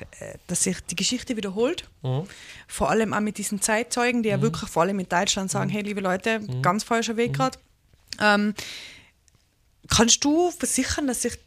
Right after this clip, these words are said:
Speaker 1: die Geschichte nicht wiederholt, so
Speaker 2: Na.
Speaker 1: wie es grad ist?
Speaker 2: Na. Ich hab auch, also ich hab ganz oft wirklich auch, wenn ich vor allem, ähm, da die ein oder anderen Redebeiträge auch im Gemeinderat her, ähm, werd man,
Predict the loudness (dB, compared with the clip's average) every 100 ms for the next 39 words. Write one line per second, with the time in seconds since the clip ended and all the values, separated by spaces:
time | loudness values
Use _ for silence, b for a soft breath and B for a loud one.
0 | -12 -4 -2 -2 -2 -2 -2 0 0 2
1 | 0 -2 -14 _ 0 4 6 4 0 -6
2 | -6 -10 _ -2 0 0 -4 _ _ B
3 | B B B B B 4 4 2 0 2
4 | 4 4 0 0 2 2 2 -2 -14 -4
5 | 2 2 2 -2 -4 -6 -6 -2 0 0
6 | -4 -4 -2 -2 -2 B B B B 0
7 | 2 2 0 0 2 2 0 -2 -4 -4
8 | -4 -2 -2 0 -2 -2 0 -2 -2 -2
9 | -2 -2 0 0 0 0 0 0 -2 -2
10 | -2 -2 -2 -2 0 0 0 -2 -2 -2
11 | -4 B B B B -2 0 0 -4 0
12 | 2 2 0 -2 -2